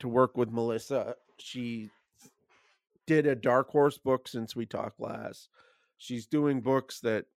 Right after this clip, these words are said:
I know she's doing that we can't talk about, that you should have her on the show <laughs> too, 'cause she's gonna be doing some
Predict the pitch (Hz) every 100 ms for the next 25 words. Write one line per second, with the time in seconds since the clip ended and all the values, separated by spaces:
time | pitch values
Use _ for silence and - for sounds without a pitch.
0 | - 123 147 139 139 135 131 107 131 123
1 | 120 113 107 110 - 131 127 120 120 113
2 | 110 113 110 104 107 104 - _ _ _
3 | _ _ _ _ 127 131 - 135 135 131
4 | 131 127 120 117 110 101 - 113 - 113
5 | 110 - - 349 349 180 277 302 - -
6 | - - 131 - 135 127 127 117 127 123
7 | 131 - - - - - - 113 110